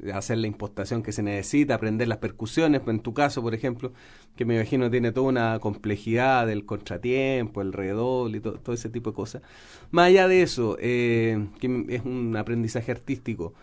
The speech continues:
eh, hacer el, la actualización y el trasvasije a Chile en cuanto al repertorio,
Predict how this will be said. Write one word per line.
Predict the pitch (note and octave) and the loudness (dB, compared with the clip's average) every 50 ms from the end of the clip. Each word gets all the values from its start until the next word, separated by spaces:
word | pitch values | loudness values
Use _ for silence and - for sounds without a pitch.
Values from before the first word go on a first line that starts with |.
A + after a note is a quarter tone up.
| - - - - - - - - - | -20 -20 -20 -20 -20 -20 -20 -10 -4
eh, | A2 A#2 A#2 A2+ A2 G#2+ G#2 G2+ G2+ G2+ F#2+ F#2+ - - _ - _ _ - - _ - | -2 0 2 2 2 2 0 0 -2 -2 -4 -4 -8 -10 _ -20 _ _ -20 -18 _ -6
hacer | A#2 A2+ - - E3+ F3 F3 F3 | -4 -4 0 4 4 6 6 8
el, | F3+ E3+ E3 D#3+ D#3 D3+ C#3+ C#3 C3+ C3 B2+ B2 A2+ A2+ G#2+ G#2+ G#2 - - - - - - _ _ - - - | 6 6 6 6 6 6 6 4 2 2 0 0 0 -2 -4 -6 -8 -12 -16 -20 -20 -20 -20 _ _ -20 -20 -8
la | - A#2 B2+ C3 | -4 -2 0 0
actualización | B2 - - C3+ B2+ B2+ A#2+ A#2 - A#2 A#2 - - E3 F3+ G3+ G3+ F#3 | -2 -2 -2 0 0 0 0 -2 -2 -4 -4 0 4 4 6 6 6 4
y | E3+ | 2
el | D#3 D#3 | 2 2
trasvasije | - D3 C#3 B2+ C3 B2+ - - F#3 F3 - D#3 | 0 -2 0 0 0 -2 0 -2 -2 0 2 0
a | C#3 | 0
Chile | - - F#3 F3 C#3+ A2+ G#2+ G#2 G#2+ G#2+ | 2 0 0 2 2 2 0 -2 -2 -4
en | A2 | -4
cuanto | A2 - D3 C#3 C#3+ - | -2 -2 -2 0 0 -2
al | B2 A2 | -2 0
repertorio, | A2 A2 - G2+ - - - - D#3 E3+ E3+ E3+ E3 D3 C#3+ C#3+ C#3 C#3 | -2 -2 -2 -4 -6 -6 -2 2 4 6 6 6 6 4 2 0 0 -2